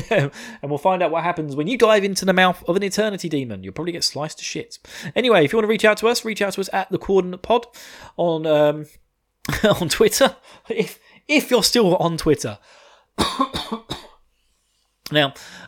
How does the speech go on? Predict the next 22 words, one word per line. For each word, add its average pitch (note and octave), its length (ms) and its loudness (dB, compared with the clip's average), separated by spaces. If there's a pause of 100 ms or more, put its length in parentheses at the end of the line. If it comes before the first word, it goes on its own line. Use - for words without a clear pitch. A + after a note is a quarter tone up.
um, C#3 460 2 (340)
I C3+ 120 0
know E3+ 180 0
Tyler D#3 460 2
has B2 160 -8
left A2+ 240 -4
Twitter. - 320 -10
<laughs> - 60 -20 (1040)
Um, D3+ 320 0 (560)
now, C3+ 240 0
we're C#3+ 180 2
not F3 180 0
gonna, G3 200 -2
we're E3 140 2
not F#3 120 2
gonna F#3 140 -4
shut E3+ 220 2
down E3 180 2
the B2+ 80 -4
Coordinate A#2 560 -10
Pod A#2+ 280 -8
thing A2+ 180 -14